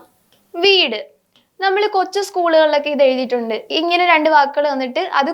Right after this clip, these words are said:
കൂട്ടിച്ചേർത്ത് എഴുതാനായിട്ട് പറയും. അപ്പൊ ഇവിടെ നമ്മൾ പറയുമ്പോഴത്തേക്കും ഈ രണ്ട് പദങ്ങൾ, നമ്മൾ രണ്ട് പദങ്ങൾ കൂട്ടിച്ചേർത്ത് എങ്ങനെ എഴുതും? അമ്മ വീട് എന്നെഴുതും, അല്ലേ? നമ്മൾ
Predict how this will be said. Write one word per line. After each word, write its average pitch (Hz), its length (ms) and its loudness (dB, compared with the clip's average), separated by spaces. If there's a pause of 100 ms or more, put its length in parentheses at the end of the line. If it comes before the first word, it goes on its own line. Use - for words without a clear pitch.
കൂട്ടിച്ചേർത്ത് 339 600 0
എഴുതാനായിട്ട് 254 460 0
പറയും. 202 200 -2 (280)
അപ്പൊ 370 200 -2
ഇവിടെ 370 240 2
നമ്മൾ 330 240 0
പറയുമ്പോഴത്തേക്കും 269 680 0 (520)
ഈ 370 120 6 (160)
രണ്ട് 330 280 0
പദങ്ങൾ, 247 360 0 (100)
നമ്മൾ 262 140 -6 (100)
രണ്ട് 285 260 -4
പദങ്ങൾ 285 240 -2 (100)
കൂട്ടിച്ചേർത്ത് 285 580 -4
എങ്ങനെ 269 260 -4
എഴുതും? 233 280 -4 (360)
അമ്മ 349 340 0 (100)
വീട് 262 420 2 (380)
എന്നെഴുതും, 254 600 2 (920)
അല്ലേ? 339 220 0 (760)
നമ്മൾ 359 160 -4